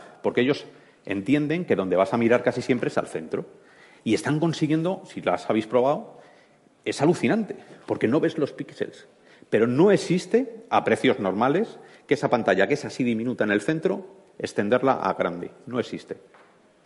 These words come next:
Ni siquiera siendo un jeque árabe y diciendo, "Pongo aquí mi inodoro de oro", no podrías pagar,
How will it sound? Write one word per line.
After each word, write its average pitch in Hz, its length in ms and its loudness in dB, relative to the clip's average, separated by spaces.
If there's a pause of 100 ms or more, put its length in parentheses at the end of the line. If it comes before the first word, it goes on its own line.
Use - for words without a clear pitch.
(380)
Ni 113 100 -2
siquiera 147 640 4 (140)
siendo 131 260 2
un 117 60 2
jeque 113 300 2
árabe 117 220 4
y 104 40 0
diciendo, 98 400 -2
"Pongo 120 240 0
aquí 110 380 -2 (680)
mi 101 200 -4
inodoro 98 380 2
de 107 140 4
oro", 180 300 2 (640)
no 117 380 -2 (100)
podrías 131 380 4
pagar, 135 520 2